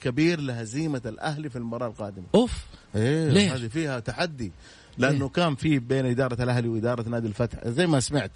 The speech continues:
Speaker 1: أنا كذا،
Speaker 2: مم.
Speaker 1: إنه كانوا يبي يرجعون المجحد لل-، لل-، لل-، للفتح مقابل ثلاثة مليون، وي-، ويقوم الفتح يا-، يعني
Speaker 2: يطالب
Speaker 1: كم-،
Speaker 2: ثلاثة
Speaker 1: يطالب، يطالب كمان في ثلاثة مليون. حلوة دي، كيف تت-، ترجع له لاعب وتطالب لاعب؟ ولكن في الأخير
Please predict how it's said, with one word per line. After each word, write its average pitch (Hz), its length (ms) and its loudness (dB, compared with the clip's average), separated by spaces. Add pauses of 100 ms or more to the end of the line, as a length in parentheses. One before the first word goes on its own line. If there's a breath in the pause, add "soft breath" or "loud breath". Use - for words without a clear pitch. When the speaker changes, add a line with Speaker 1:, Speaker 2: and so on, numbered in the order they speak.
Speaker 1:
أنا 117 200 2
كذا، 104 300 -2
Speaker 2:
مم. - 560 -6
Speaker 1:
إنه 127 220 2
كانوا 151 460 0
يبي 135 240 2
يرجعون 139 440 2
المجحد 113 480 0
لل-، 107 200 2
لل-، 104 360 0
لل-، 104 180 -4
للفتح 104 500 2
مقابل 117 420 2
ثلاثة 117 320 2
مليون، 120 400 0 (380 loud breath)
وي-، 143 180 8
ويقوم 165 440 2
الفتح 175 360 2
يا-، 156 480 -2
يعني 127 320 0
Speaker 2:
يطالب 160 220 4
Speaker 1:
كم-، 143 120 2
Speaker 2:
ثلاثة 131 140 2
Speaker 1:
يطالب، 196 300 0
يطالب 180 300 0
كمان 165 240 -2
في 135 60 -8
ثلاثة 139 280 -2
مليون. 123 160 -4 (100)
حلوة 160 200 2
دي، 110 100 -4
كيف 185 180 -2
تت-، 143 320 -2 (240 loud breath)
ترجع 135 300 0
له 131 100 4
لاعب 131 320 2
وتطالب 123 420 0
لاعب؟ 160 200 0
ولكن 180 320 0
في 151 80 -2
الأخير 151 300 0